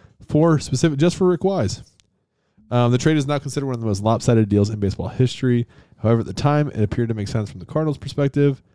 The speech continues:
um, as Carlton had only, had won seventy-seven games compared to Wise's six, seventy-five, but Wise was considered to be,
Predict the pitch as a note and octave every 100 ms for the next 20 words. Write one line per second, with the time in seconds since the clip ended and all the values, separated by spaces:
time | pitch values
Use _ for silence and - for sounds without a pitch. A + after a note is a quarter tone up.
0 | _ _ _ - F#2+ F2+ D#2+ - G#2+ G2+
1 | F#2 - G2+ G2 G2 F2+ F#2+ G2 F#2+ -
2 | G2+ G#2+ F#2+ G#2+ G#2 A2 G#2 G2+ G2+ F#2+
3 | F#2+ F#2+ F#2+ F#2 F2+ F#2+ F2 - F#2+ -
4 | A2+ F#2+ - F3 F#3+ B2 A2 - _ _
5 | _ _ _ A2+ A2+ A2+ G2+ G2+ G#2+ G#2+
6 | G#2+ G2+ A2+ F#2+ G#2 F#2+ F#2 F#2 G2 F#2
7 | F2+ F2